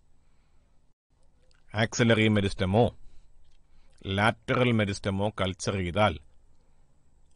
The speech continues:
ഈ മെരിസ്റ്റമാറ്റിക് സെൽസിൽ വാസ്കുലാർ സപ്ലൈ എത്താത്തത് കൊണ്ട് അത് വൈറസ് ഫ്രീ ആയിരിക്കും. അവയെ കൾച്ചർ ചെയ്താൽ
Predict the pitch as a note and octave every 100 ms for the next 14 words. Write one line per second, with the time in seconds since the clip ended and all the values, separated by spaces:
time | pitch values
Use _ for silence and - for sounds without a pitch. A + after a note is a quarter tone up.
0 | - - _ - - - C#3 A#2+ C#3+ C3
1 | A#2 A2+ B2+ A2+ - C3 - _ B2 B2
2 | C3 - C3+ C3 B2 A#2+ G#2 A2+ G#2 -
3 | G#2 G2+ G2 F#2 F#2+ E3+ C#4 - - -
4 | - - - - _ _ - - - _
5 | - - A2+ A2+ A#2+ - - G#2 G#2+ A2
6 | A2+ - - G#2+ C#3 A#2 F#2+ F2 A2 C3
7 | - - - - - C3+ D#3+ F#3 C3+ A2+
8 | - A2+ G2+ G2